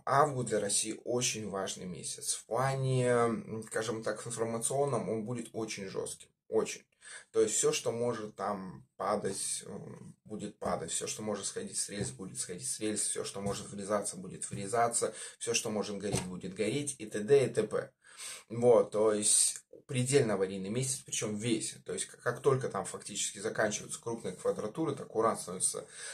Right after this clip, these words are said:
стационарным, и это всё равно тоже к теме, например, авиакрушений тех же. Вот там сбоев в электросетях можно ожидать, э, крупных,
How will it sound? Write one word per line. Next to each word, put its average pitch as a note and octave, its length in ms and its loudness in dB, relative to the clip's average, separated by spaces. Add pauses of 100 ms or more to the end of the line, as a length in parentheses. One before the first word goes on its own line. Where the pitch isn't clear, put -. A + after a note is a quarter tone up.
стационарным, A2+ 920 2
и F#2 40 2
это A2 200 0
всё - 180 -4
равно A2 360 0
тоже G#2+ 280 -4
к - 80 -18
теме, G#2 380 -2
например, G2 480 -4
авиакрушений F#2+ 880 -4
тех - 220 -6
же. - 100 -8 (840)
Вот A2 280 4
там G2 180 -2
сбоев A2 680 4
в - 300 -10 (340)
электросетях - 1000 4
можно - 400 -8
ожидать, F#2 640 -2
э, G#2 160 0 (100)
крупных, A2+ 640 -4